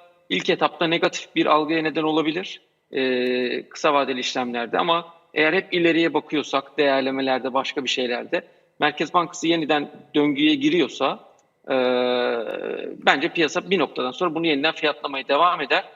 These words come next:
Ve ben kısa vade, e, ekip olarak da biz araştırma bölümü olarak hani Ağustos'la birlikte piyasanın çok daha iyi bir patikada ilerlemesini bekliyoruz.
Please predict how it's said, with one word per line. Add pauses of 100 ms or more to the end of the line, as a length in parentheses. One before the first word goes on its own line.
(260)
Ve
ben
kısa
vade, (280)
e,
ekip
olarak
da
biz
araştırma
bölümü
olarak (440)
hani
Ağustos'la
birlikte
piyasanın
çok
daha
iyi
bir
patikada
ilerlemesini
bekliyoruz.